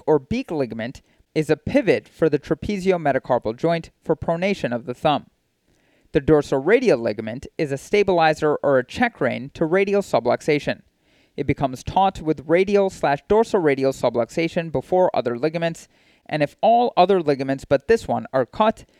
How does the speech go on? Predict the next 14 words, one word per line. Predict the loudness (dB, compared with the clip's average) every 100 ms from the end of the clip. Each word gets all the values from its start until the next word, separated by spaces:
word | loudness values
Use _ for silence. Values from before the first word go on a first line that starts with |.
| _ -8
the | -2
carpometacarpal | 0 2 2 2 0 0 0 0 0
joint | -2 -4 -6 -14
still | -10 -2 0 0
remains | -2 -6 -6 -6 -8
reduced. | -2 0 -2 -8 -20 _ _ _ _ _ _
Keep | -2 0
in | 0
mind | 0 0
that | -2
the | -2
dorsal | 2 2 2 0
radial | 2 2 2 2
ligament | 0 -2 -4 -6